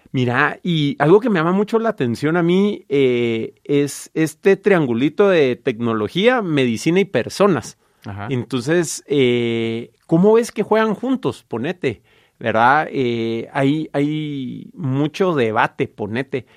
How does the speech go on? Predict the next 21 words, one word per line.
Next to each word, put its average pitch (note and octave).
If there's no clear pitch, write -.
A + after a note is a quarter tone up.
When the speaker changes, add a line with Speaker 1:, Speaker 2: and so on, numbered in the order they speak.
Speaker 1:
sobre, A2
eh, A2
el A2
tema C3+
esto C#3+
de C3
que A#2+
ya A#2+
A C#3
I D#3
puede C#3+
leer B2
una D3
radiografía C#3+
mucho D3
mejor B2
que, A2+
que B2+
un C3
radiólogo, B2
ponete. D3